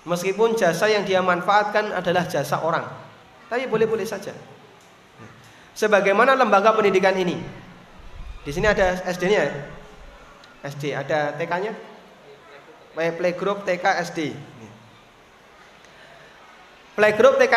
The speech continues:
S D ngasih gaji ke guru, ke karyawan. S P P yang dibayarkan oleh wali murid akan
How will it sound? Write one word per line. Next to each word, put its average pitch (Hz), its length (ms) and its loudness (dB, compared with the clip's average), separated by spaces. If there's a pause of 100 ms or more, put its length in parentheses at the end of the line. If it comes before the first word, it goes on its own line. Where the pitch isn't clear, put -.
(120)
S 254 160 0
D 214 40 -2 (760)
ngasih 214 320 -4
gaji 190 320 -2
ke 214 60 0 (100)
guru, 165 320 -2
ke 147 80 -6
karyawan. 147 480 -4 (1700)
S 185 160 -4
P 233 80 2
P 240 160 2
yang 233 240 4
dibayarkan 226 560 2
oleh 214 160 2
wali 208 240 4
murid 233 640 4 (1500)
akan 247 240 2